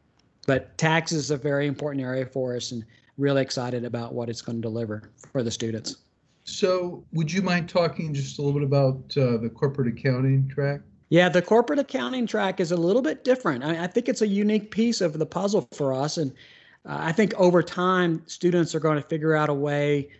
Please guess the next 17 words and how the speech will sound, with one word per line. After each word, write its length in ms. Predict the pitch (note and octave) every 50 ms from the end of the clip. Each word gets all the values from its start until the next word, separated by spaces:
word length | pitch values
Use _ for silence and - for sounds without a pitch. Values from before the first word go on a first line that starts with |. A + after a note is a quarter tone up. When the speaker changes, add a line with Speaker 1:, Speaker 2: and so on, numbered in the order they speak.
| _ -
Speaker 1:
they're, 160 | F3+ F#3+ A3
they're 140 | A3 G#3+ G3+
gonna 160 | A#3+ A#3+ A#3
figure 220 | A#3 - A#3+ B3+
out, 140 | A#3 G3+ E3+
like, 140 | E3 F3 F3
how 400 | - - - A3 A#3 C4 C4+ C4+
can 280 | C4 B3 - A3 G#3 G3+
they 180 | G3 G3 G3
leverage 540 | F#3 F3 E3+ F3 F3+ F#3 F3 F3+ E3 - -
that 340 | C#3 D3 D3+ F3 G3 - -
particular 380 | F#3 D#3+ - E3 D3+ D#3 D3
track 400 | C#3 - D3 C#3+ C#3 C#3+ C3+ -
to 120 | - D3 C#3+
a 60 | C#3
very 640 | C3 C3 C3+ C#3 D#3+ F3+ F#3 F#3+ F#3 F#3 F#3 F#3+ F#3 F3+ - _ _ _ _ _
unique 580 | - D3 C#3+ C#3+ C#3+ D3 D3+ D#3 E3 E3 D#3+ -